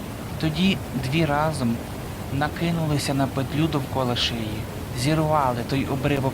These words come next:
мотузки і люто відкинули його геть. Обривок звивався, ніби водяна змія. «Зав'яжіть його назад!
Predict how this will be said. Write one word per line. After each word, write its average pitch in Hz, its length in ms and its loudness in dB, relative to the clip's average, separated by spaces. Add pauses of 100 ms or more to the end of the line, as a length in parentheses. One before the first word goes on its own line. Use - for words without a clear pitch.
(120)
мотузки 127 640 -2 (200)
і 160 100 0
люто 170 300 2
відкинули 151 640 2
його 147 280 4
геть. 135 500 0 (480)
Обривок 147 540 2
звивався, 135 760 2 (120)
ніби 147 260 2
водяна 151 440 2
змія. 139 420 2 (800)
«Зав'яжіть 190 600 4
його 196 200 6
назад! 185 500 6